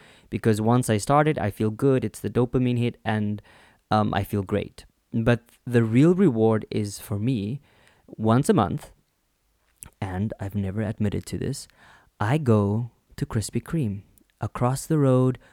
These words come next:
from my gym. I walk in there with, like, the nonsensical confidence of a cisgender,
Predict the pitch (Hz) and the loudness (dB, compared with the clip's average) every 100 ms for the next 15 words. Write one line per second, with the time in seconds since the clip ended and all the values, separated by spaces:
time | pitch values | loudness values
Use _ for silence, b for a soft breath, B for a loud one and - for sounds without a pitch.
0 | b - 104 110 139 135 117 117 117 113 | b -6 -2 0 0 0 0 2 0 -4
1 | _ b b b - 165 139 131 - 131 | _ b b b 0 2 4 2 2 0
2 | 123 120 117 104 104 107 98 101 - _ | 2 2 2 0 -4 -4 -6 -8 -16 _
3 | _ _ _ - 110 113 110 113 110 110 | _ _ _ -10 -2 0 2 2 2 0
4 | 104 107 104 - 113 107 104 104 - 107 | -2 -4 -4 -4 -4 -4 -4 -4 -4 -6
5 | 104 104 104 107 - - 104 104 104 | -6 -6 -6 -6 -6 -4 -4 -2 -4